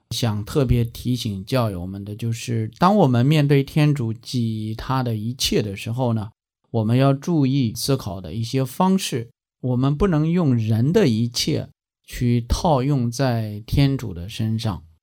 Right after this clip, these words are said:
如果我们这样的话，我们就会有很多很多的问题，我们没有办法去了解。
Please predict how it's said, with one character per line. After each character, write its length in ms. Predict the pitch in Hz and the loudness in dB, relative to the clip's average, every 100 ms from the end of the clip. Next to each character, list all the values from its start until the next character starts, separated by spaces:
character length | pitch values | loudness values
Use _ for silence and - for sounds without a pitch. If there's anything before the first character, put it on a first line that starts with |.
| _ _ _ | _ _ _
如 160 | 160 214 | 2 4
果 260 | 196 135 | 6 4
我 60 | 110 | 2
们 160 | 117 | 0
这 180 | 131 220 | 4 6
样 140 | 156 120 | 6 2
的 140 | 113 | -2
话， 300 | 117 117 113 _ _ _ | -4 -6 -6 _ _ _
我 100 | 123 | -6
们 260 | 113 113 127 | -2 -2 -2
就 220 | 151 127 | -2 -2
会 240 | 120 127 | -2 -2
有 180 | 117 110 | -2 -4
很 420 | 110 123 120 110 | -4 0 0 0
多 180 | 117 139 | 0 0
很 240 | 143 107 104 | 0 -4 -4
多 120 | 117 | -2
的 140 | 120 | -2
问 220 | 123 120 | -2 -2
题， 120 | 117 107 | -4 -8
我 120 | 101 | -8
们 180 | 101 101 | -8 -4
没 140 | 113 | -4
有 100 | 104 | -4
办 220 | 107 107 | -6 -8
法 120 | 95 | -8
去 220 | 98 - 92 | -12 -12 -10
了 240 | 87 95 | -10 -10
解。 240 | 95 76 | -10 -14